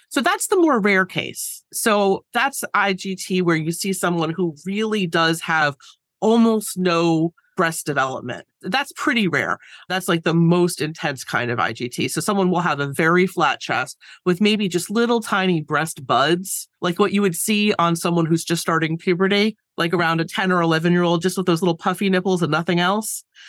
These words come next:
So that's I G T that would be caused by something that happened when you were a fetus. Like, sometimes people who've had chemical exposures, their mothers had chemical exposures where they were pregnant. That's pretty rare.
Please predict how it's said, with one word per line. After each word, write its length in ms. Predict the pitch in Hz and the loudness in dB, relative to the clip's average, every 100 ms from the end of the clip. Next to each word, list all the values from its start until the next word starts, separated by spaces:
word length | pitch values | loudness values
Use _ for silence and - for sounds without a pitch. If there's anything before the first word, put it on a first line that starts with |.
| - | -16
So 140 | - 190 | -2 0
that's 360 | 269 285 311 - | 2 -2 -2 -4
I 140 | 214 | -2
G 180 | 202 208 | -2 -4
T 400 | - 202 190 185 - | -4 -2 0 0 0
that 180 | 117 - | -2 -2
would 140 | 156 | -2
be 100 | 170 | -4
caused 380 | - 156 151 - | 0 2 2 -2
by 100 | 143 | -4
something 380 | - 165 151 147 | -4 -4 -4 -4
that 100 | 127 | -2
happened 560 | 120 139 135 123 120 _ _ - | -4 -2 -2 -2 -4 _ _ 0
when 140 | 160 | 4
you 140 | 160 147 | 4 4
were 260 | 131 104 | 4 2
a 80 | 117 | 0
fetus. 480 | 123 113 82 - - | -2 -2 -2 -6 -4
Like, 320 | 143 135 - - - - | -4 -4 -10 -20 -20 -4
sometimes 440 | 180 170 143 135 | -2 0 -4 -2
people 280 | 175 165 156 | -4 -2 -2
who've 120 | 139 | -2
had 240 | 127 127 | -4 -6
chemical 400 | - 143 135 135 | -6 -4 -4 -2
exposures, 580 | 123 - 127 127 123 123 | -4 -2 -2 0 0 0
their 120 | 131 | -2
mothers 360 | 131 127 135 127 | 2 2 2 -2
had 140 | 123 | -4
chemical 340 | 143 127 123 127 | -2 -4 -4 -6
exposures 420 | - 123 120 113 | -4 -4 -4 -6
where 100 | 104 | -4
they 100 | 98 | -2
were 100 | 117 | -4
pregnant. 460 | - 101 - 101 - - - - | -4 -8 -8 -10 -10 -20 -20 -2
That's 200 | 339 359 | -2 -2
pretty 340 | - - 233 180 | -4 0 2 0
rare. 440 | 131 - - - | -2 -4 -8 -16